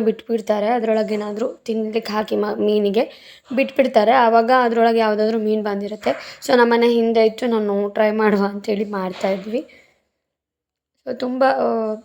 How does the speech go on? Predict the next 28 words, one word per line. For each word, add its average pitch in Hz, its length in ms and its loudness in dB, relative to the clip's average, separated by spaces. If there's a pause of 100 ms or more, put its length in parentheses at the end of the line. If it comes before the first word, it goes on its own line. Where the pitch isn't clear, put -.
(160)
ತಕ್ಷಣಕ್ಕೆ 269 520 2
ಸಿಕ್ಕಲ್ಲ. 247 380 -2 (140)
ಏನಂದ್ರೆ 233 880 -2
ಎರಡರಿಂದ 247 440 2
ಮೂರು 247 300 0
ದಿನ 254 140 2 (160)
ಅಥವಾ 233 320 2
ಸುಮಾರು 240 400 2
ಹೊತ್ತು 240 220 -2
ಹಂಗೆ 220 220 2
ಬಿಟ್ರೆ 226 480 -4
ಮಾತ್ರ 226 360 -4
ಸಿಕ್ಕತ್ತೆ. - 840 -8 (160)
ನಾವು 240 200 6
ನೋಡುವ 247 320 6
ಅಂತ 240 240 2
ಸುಮ್ನೆ 233 360 0
ಟ್ರೈ 226 260 0
ಮಾಡ್ತಾ 214 400 2
ಇದ್ವಿ. 214 400 0 (1300)
ಮಕ್ಕಳೆಲ್ಲ 247 420 6
ಇದ್ರಲ್ಲ, 208 420 2
ಹಂಗಾಗಿ 220 340 -4
ಗಮ್ಮತ್ತಾಗ್ತಾ 208 720 -6
ಇತ್ತು. 208 260 -8 (480)
So 233 80 2 (1500)
ಏನಂದ್ರೆ 240 540 2
ಇದು 233 500 2